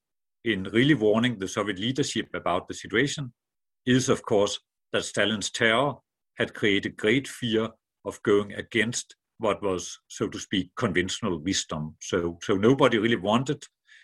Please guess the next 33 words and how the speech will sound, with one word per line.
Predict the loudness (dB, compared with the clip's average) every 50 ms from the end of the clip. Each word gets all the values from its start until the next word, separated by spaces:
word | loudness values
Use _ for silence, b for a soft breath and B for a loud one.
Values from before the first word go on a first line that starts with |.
| b b _ _ 0
uh, | 2 4 4 2 0
to | -4 -10 -10
be | -8 -8 -4
the | -2 0
one | 2 2 2 2 0 -2 -4 -6 _ _ _ _ -4
who | -4 -4
stood | -2 -2 -4 -2 -2
apart | -2 -2 0 2 2 2 0 -2 -4 -10 -12 _ _ _ _ _
from | -8 -8 -6
the | -4 -6
crowd | -2 0 2 2 4 2 2 0 -4 -12 _ _ _ _ _ _ _ _ _ _
and | -4 -4 -4 -4
told | 0 4 4 4 4 4
Stalin, | 0 -2 0 2 2 2 2 2 0 0 -4 -8 -6 -2
uh, | 0 0 2 2 2 2 0 -2 -4 -8 -8
uh, | -8
something | -4 -4 -4 -4 -2 -4 -4 -4 -4
which | -4 -6 -6 -8
contradicted | -6 -8 -6 -6 -8 -4 -4 -4 -2 -2 -6 -6 -4
what | -6 -4 -4
Stalin | -4 -2 0 0 2 2 0 -2 -4 -6 -10 _ _ _ _ _
already | -2 -2 -2 0 -2 -2 -2 -4 -6
believed. | -6 -6 -8 -6 -6 -8 -8 -10 -12 -18 -20 -20 _ b b b b b b b b b b b b b b b b b b _ _
And | -2 -2 -2 -2 -8 -6 0
then | 2 4 4 4 2 -2 -4 -8 _
what | 2 2 2 2 0 -6 _ -2
did | -2 -2 -2
Stalin | 0 2 2 4 4 4 2 2
actually | 0 0 -2 -4 -6 -6 -4
believe? | -4 -6 -4 -4 -6 -8 -12 -16 _ _ _ _ _ _
Why | 0 2 4 6 6 6 6
is | 4 6 6 6 6 6 4
it | -2 -4 -6